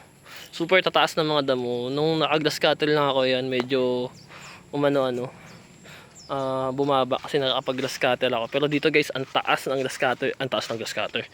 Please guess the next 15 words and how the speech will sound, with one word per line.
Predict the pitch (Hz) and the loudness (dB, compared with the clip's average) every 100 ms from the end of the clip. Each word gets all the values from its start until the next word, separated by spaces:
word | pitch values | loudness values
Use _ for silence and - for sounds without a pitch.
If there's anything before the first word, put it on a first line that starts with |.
| - - | -16 -8
ang | 139 | -2
taas | 131 135 - | 2 2 2
ng | 143 | 2
damo | 139 135 | 4 2
dito. | 127 117 - - - - - - - - - - 117 | -2 -6 -10 -14 -20 -20 -20 -20 -20 -18 -18 -10 -6
Ayan, | 110 120 | -6 -2
ikot | 143 139 - | 0 0 -2
ko | 143 | -2
muna | 135 127 113 | 0 0 -2
kayo. | 113 - - - - - - - - - - - - - - - | -4 -10 -16 -20 -20 -20 -20 -18 -18 -20 -20 -20 -20 -20 -18 -12
Ayan. | 143 143 139 143 143 147 - - - - - - - - - - | -6 -4 -4 -4 -6 -10 -16 -20 -20 -20 -20 -20 -18 -18 -12 -2
Medyo | 151 143 147 160 160 160 | 0 2 6 8 8 8
kalat-kalat, | 160 165 - 180 160 156 | 6 2 0 4 6 6
medyo | 160 156 147 151 | 2 -2 0 0
sabog-sabog. | 147 165 156 147 165 139 135 | 0 0 0 0 0 0 -2